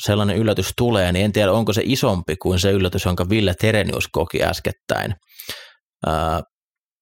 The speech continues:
kerro, Ville, sun mielipiteet, kun sä näet, että Atlanta Falcons ja New Orleans Saints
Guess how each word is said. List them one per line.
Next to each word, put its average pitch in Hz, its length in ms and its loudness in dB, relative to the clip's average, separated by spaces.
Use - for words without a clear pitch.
kerro, 147 280 2
Ville, 131 180 0
sun 110 100 0
mielipiteet, 113 520 0
kun - 120 -2
sä 98 60 2
näet, 98 220 2
että 98 260 -2
Atlanta 101 560 0
Falcons 92 680 -2
ja - 220 0
New 101 160 2
Orleans 92 300 -2
Saints 90 640 -2